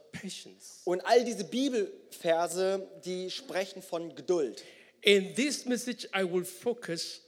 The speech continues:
Speaker 1: on three points.
Speaker 2: Und ich habe drei Punkte, die ich gerne heute platzieren möchte.
Speaker 1: What is patience?
Speaker 2: Was ist Geduld?
Speaker 1: And then the rewards of patience.
Speaker 2: Und wa-, äh,
Speaker 1: The rewards, the rewards.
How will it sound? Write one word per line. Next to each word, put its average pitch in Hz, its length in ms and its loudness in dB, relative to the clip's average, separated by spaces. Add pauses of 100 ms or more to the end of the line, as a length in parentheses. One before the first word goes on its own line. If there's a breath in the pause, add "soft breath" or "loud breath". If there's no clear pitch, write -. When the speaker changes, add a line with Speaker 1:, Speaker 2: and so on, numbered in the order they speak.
(100)
Speaker 1:
on 175 240 0 (120)
three 170 300 -4
points. 92 400 -14 (200)
Speaker 2:
Und 165 180 2
ich 180 320 -4
habe 202 400 2 (140)
drei 190 280 2
Punkte, 208 720 0 (280 loud breath)
die 180 220 -6
ich 175 260 -6
gerne 160 440 0
heute 151 380 -4
platzieren 135 500 -8
möchte. 98 220 -6
Speaker 1:
What 190 340 2
is 156 220 -10
patience? - 840 -10
Speaker 2:
Was 220 420 2
ist 196 460 4
Geduld? 160 440 2 (1000 soft breath)
Speaker 1:
And 160 200 0
then 180 320 2
the 190 60 6
rewards 196 760 4
of - 240 -6
patience. - 680 -6 (280 soft breath)
Speaker 2:
Und 180 420 2 (120)
wa-, 170 100 0 (240)
äh, 135 140 -6 (180)
Speaker 1:
The 156 140 -6
rewards, 127 600 -2
the 156 60 -8
rewards. 107 680 -12